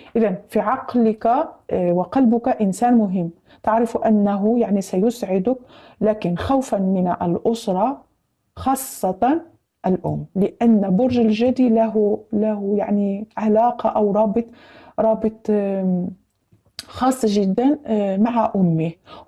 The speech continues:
هو يتظاهر دائمًا بأنه قوي، لكنه في الحقيقة ضعيف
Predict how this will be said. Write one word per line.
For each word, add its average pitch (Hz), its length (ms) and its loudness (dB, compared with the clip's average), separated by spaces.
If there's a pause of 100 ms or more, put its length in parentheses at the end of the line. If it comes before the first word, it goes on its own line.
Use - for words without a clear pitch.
هو 202 80 0
يتظاهر 202 600 0
دائمًا 208 300 0
بأنه 190 640 0
قوي، 202 380 0 (280)
لكنه 214 440 0
في 214 120 -6
الحقيقة 233 520 -6
ضعيف 196 640 -2